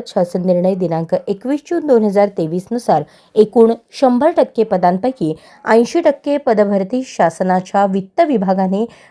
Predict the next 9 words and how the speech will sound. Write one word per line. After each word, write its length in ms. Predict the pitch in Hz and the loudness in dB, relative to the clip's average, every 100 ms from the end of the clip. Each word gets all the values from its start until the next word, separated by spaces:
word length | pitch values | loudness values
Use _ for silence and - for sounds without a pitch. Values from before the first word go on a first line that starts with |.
| - | -2
मान्यता 540 | 208 208 220 262 247 | 2 2 2 0 0
दिलेली 400 | 226 180 160 160 | 0 -2 -2 0
होती, 300 | 175 175 156 147 - _ | -2 -2 -6 -10 -16 _
परंतु 280 | - 196 185 | -2 -2 -2
पहिल्या 360 | 220 214 196 269 | 0 0 0 -2
टप्प्यातील 540 | 277 - 190 190 202 190 | -4 -4 -2 -2 -4 -4
शिक्षक 380 | 226 - - 196 _ | -6 -6 -4 -6 _
पदभरती 500 | 196 180 185 180 214 | -4 0 0 0 -6
करताना 600 | 190 165 - 247 240 160 | -2 -4 -2 -2 -2 -6